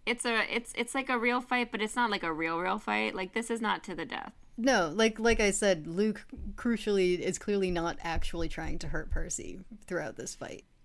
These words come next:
Speaker 1: And then this moment, who made, who did this?
Speaker 2: <laughs> It's so evil. It's <laughs>
Speaker 1: Percy scores a hit on Luke, I think, or, or it gets very close. Does a little midsection graze.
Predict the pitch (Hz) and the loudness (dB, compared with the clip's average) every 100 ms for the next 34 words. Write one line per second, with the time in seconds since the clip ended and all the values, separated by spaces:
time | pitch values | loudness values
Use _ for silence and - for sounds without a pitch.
0 | - 208 202 190 - _ - 196 233 285 | -4 0 0 -2 -10 _ -10 0 2 2
1 | - 208 175 175 196 208 214 - _ _ | 0 0 0 0 -2 -4 -6 -10 _ _
2 | - 220 285 277 220 240 277 220 185 160 | -12 -4 0 4 4 2 2 0 0 -2
3 | 165 - - - - - 202 - 208 392 | -2 -6 -10 -16 -16 -8 -6 -4 2 2
4 | - - - - 277 320 226 - 277 285 | 2 -18 -16 2 4 6 2 6 10 10
5 | 254 254 226 226 285 339 - 370 - 381 | 10 8 8 12 12 12 12 10 10 8
6 | - 339 415 285 440 370 466 605 427 415 | 10 8 6 6 6 8 6 4 -2 -6
7 | - - 262 277 302 294 214 - - 226 | -8 2 2 4 2 2 0 -4 0 2
8 | 254 262 247 247 220 214 190 180 180 165 | 4 4 2 2 4 4 2 0 0 0
9 | 160 - - 208 214 214 170 - 202 208 | -2 -6 -2 -2 0 -2 -2 0 2 2
10 | - 214 - 214 214 233 226 220 214 220 | 2 0 0 0 2 0 2 2 2 0
11 | 185 160 - - - 190 180 196 202 196 | -4 -4 -8 -12 -8 -6 -4 -2 -2 -2
12 | 190 - 190 - 190 165 156 - - - | -4 -4 -4 -4 -8 -4 -2 -4 -8 -16